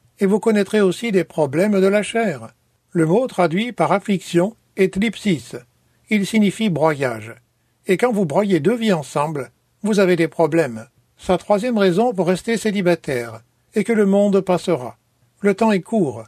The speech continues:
verset vingt-neuf. Et à la fin du verset trente et un, il dit, « La figure de ce monde passe. Tout ce qu'il y a dans le monde passera de toute façon. Et le mariage en fait partie.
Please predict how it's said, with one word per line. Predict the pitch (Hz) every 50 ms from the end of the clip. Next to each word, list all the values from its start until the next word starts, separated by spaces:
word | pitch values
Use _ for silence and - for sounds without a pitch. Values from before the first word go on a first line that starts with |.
| _ _ -
verset | 165 151 - - 190
vingt-neuf. | 170 175 180 170 - 156 139 117 107 - - - - _ _ _ _ _ _ -
Et | 190 170
à |
la | 160 160 151
fin | - 226 262
du | 220 196
verset | 175 170 - - 196
trente | 190 - 208 208 - -
et | 220 240
un, | 233
il | 214 180 151 139
dit, « | 131 120 117 - _ _ _ _ _ _ _ _ _ _ -
La | 196 185
figure | - 226 214 196 233 240
de | 220 220
ce | - -
monde | 220 208 214 208 208 202
passe. | 190 - 202 190 139 110 - - - - _ _ _ _ _ _ _ _ _ _
Tout | - 247 240
ce | - - 196
qu'il | - 185 170 156
y | 147 170
a | 202 214
dans | 196 180
le | 160
monde | 151 156 175 202 208 185 170
passera | 139 - 190 175 - 196 175 175 208 208
de | 180 185
toute | 160 - 226 180 -
façon. | - 190 180 - - - 127 120 - _ _ _ _ _ _ _ _ _
Et | 220
le | 196 202
mariage | 190 196 180 175 175 185 185 165
en | 180 175
fait | - 190 180
partie. | - 185 175 - - - 208 180 -